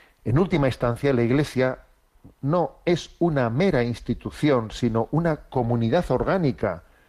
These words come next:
no igualitaria". A ver, la Iglesia no es igualitaria, sino familiar. ¿Qué quiere decir? Complementaria, jerárquica. Una familia no es igualitaria.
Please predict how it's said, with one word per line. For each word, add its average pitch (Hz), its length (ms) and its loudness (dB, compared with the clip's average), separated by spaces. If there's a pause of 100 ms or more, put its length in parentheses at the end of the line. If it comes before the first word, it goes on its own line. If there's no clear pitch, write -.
(380)
no 185 420 2
igualitaria". 123 1400 0
A 95 160 -4
ver, 117 220 0
la 98 100 -4
Iglesia 135 340 0
no 147 100 0
es - 120 -4
igualitaria, 107 800 0
sino 110 260 -2
familiar. 110 880 0 (580)
¿Qué 120 160 -2
quiere 135 220 2
decir? 165 160 0
Complementaria, 117 960 0
jerárquica. 110 840 -4 (240)
Una 202 300 2
familia 120 640 0
no 147 160 -2
es - 100 -8
igualitaria. 104 1160 0